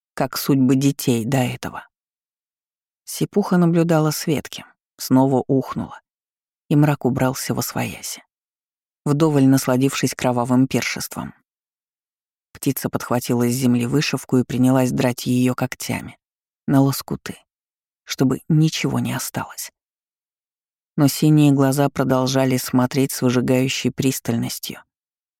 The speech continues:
Разочарованно ухнув, Сипуха помчалась за северной звездой. Ее мутило всю дорогу до дома. Замок встретил их сонной тишиной.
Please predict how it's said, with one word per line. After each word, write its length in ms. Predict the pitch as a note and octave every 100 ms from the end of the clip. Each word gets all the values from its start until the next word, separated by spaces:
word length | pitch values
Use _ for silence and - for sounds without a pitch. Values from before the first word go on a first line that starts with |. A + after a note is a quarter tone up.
| _ _ _ _
Разочарованно 760 | - B2+ C3 - B2 A#2 C3+ C#3
ухнув, 500 | - D3+ - - B2
Сипуха 520 | - - - D3+ -
помчалась 640 | - C3 B2+ - C3 B2+ C3
за 200 | C3+ B2
северной 560 | - B2+ B2 B2 B2
звездой. 760 | B2+ B2+ B2+ C3 - - - _ _ _ _ _ _ _ _ _ _ _ _ _ _ _ _ _ _ _ _ _ _ _ _ _ _ _ _ _ _ _ _ _ _
Ее 360 | D#3 F3 F3 F#3+
мутило 460 | F#3 - G#3+ G3
всю 220 | E3+ -
дорогу 380 | E3 D#3+ F#3+ D#3
до 140 | D3 E3
дома. 360 | D3+ C3 B2 _ _ _ _ _ -
Замок 400 | D3+ D3 C#3+ -
встретил 460 | - D3 C#3+ C#3+
их 120 | - -
сонной 460 | - C#3 C3+ C#3
тишиной. 600 | - D#3+ - B2+ - -